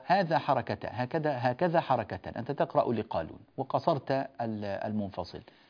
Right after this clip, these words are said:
فهذا م-، مد منك زيادة بلغت ثلاث حركات.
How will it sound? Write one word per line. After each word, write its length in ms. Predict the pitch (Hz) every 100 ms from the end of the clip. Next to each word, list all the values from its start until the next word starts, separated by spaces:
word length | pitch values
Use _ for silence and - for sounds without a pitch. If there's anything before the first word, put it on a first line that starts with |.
| _
فهذا 640 | - 110 143 196 175 196 196 -
م-، 160 | 123 165 -
مد 320 | 143 196 131
منك 320 | 135 170 151
زيادة 600 | 123 110 131 165 175 180 -
بلغت 400 | 139 170 131 127
ثلاث 340 | 123 123 -
حركات. 440 | - 90 78 -